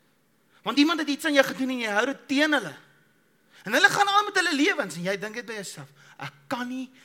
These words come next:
glo. Daai vrou. Sy het my gedrop soos 'n warm te patat en net in die volgende ding ingejump. Sy gaan aan met haar lewe, maar jy is die een wat die hele tyd daai ding entertain.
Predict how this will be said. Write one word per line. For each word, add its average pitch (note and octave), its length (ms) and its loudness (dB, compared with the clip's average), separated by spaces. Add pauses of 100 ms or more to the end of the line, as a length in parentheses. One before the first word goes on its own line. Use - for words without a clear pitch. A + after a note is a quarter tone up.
glo. A3 400 -8 (460)
Daai B3+ 400 -6 (3000)
vrou. C#3+ 240 -16 (2250)
Sy - 140 -20
het - 60 -20
my B2+ 60 -20
gedrop A3 380 -4
soos D4 220 -10
'n D4+ 100 0
warm C4 300 0
te A#3+ 80 -6
patat G#3+ 540 -10 (220)
en C3+ 120 -14
net E3 160 -10
in E3+ 80 -8
die C#3+ 100 -12
volgende F4 440 -2
ding B3+ 220 0
ingejump. E3+ 580 -6 (680)
Sy D4+ 200 0
gaan D4+ 140 -4
aan D4 140 -2
met D4 100 -8
haar A3+ 120 -4
lewe, G3 260 -8
maar C#3+ 140 -10
jy D4 360 -2
is B3+ 100 -8
die A#3 220 -14
een F#3+ 140 -10
wat E3 100 -8
die E3 80 -8
hele E3+ 120 -4
tyd F#3+ 140 -10
daai D#3+ 200 -6
ding F3+ 200 -10
entertain. D#3 500 -14